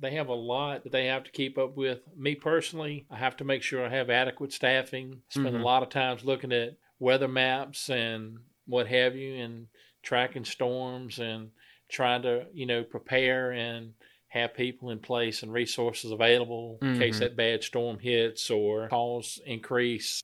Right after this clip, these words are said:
Speaker 1: Uh, my, my responsibility is just basically to make sure everything goes smoothly.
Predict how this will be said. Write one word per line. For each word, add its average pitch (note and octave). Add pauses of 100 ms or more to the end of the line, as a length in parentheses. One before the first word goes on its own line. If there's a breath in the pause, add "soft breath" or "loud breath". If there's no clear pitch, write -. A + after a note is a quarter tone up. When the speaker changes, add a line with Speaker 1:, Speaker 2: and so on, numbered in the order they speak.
(140)
Speaker 1:
Uh, B2
my, B2
my B2+
responsibility B2+
is G#2+
just A#2
basically A#2+
to B2
make A#2+
sure B2
everything A#2+
goes A2+
smoothly. B2+